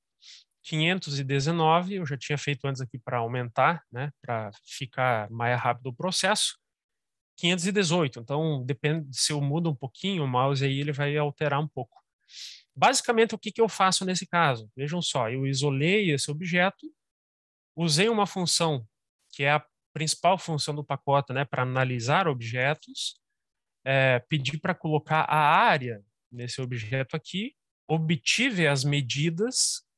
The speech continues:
com, corrigindo, né, pela resolução conhecida, e plotei novamente depois a área, agora um pouquinho mais pra baixo, com essa função plot measures.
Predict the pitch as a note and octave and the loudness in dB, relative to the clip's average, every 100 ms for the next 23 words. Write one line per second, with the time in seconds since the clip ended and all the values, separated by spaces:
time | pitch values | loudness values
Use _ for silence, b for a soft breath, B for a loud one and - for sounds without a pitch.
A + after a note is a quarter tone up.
0 | _ _ E3 F#3+ A3+ - _ _ _ _ | _ _ -2 -2 -4 -10 _ _ _ _
1 | _ _ _ F3+ F3+ F#3 A#2+ G#3 B3+ C#3 | _ _ _ 4 4 6 4 2 0 0
2 | C#3+ F#3+ _ D3 C3 C#3+ C3+ C3 B2 - | 0 -2 _ 0 2 0 -2 -6 -6 -6
3 | B2 D3 D#3+ - - F#3+ C#4 - _ _ | -6 -4 0 0 0 -4 -8 -14 _ _
4 | _ - F3 - A3+ C4 - - G3+ A#3+ | _ -10 -10 -2 2 2 0 2 2 4
5 | D3+ D3 E3 D3+ D3 D#3 E3 D#3 E3+ F#3 | 2 2 0 0 -2 -4 -8 -2 0 4
6 | A3 D#3 E3 G3 B3 - C#3+ C3 D3+ F3+ | 4 6 4 2 -4 -2 -2 0 2 2
7 | E3+ C#3 C#3 D#3 D3+ D3+ - G3+ F3 F3 | 2 -2 -8 -8 -6 -4 -4 0 4 4
8 | F3+ - - _ _ _ _ _ D#3+ F3+ | 4 -2 -8 _ _ _ _ _ -2 2
9 | D#3+ - D#3+ F3 - E3 E3+ - D#3 D3+ | 2 0 -4 -4 -2 -2 -6 -2 0 0
10 | G3 E3 C3 - B2 - | -2 -4 -4 -6 -14 -18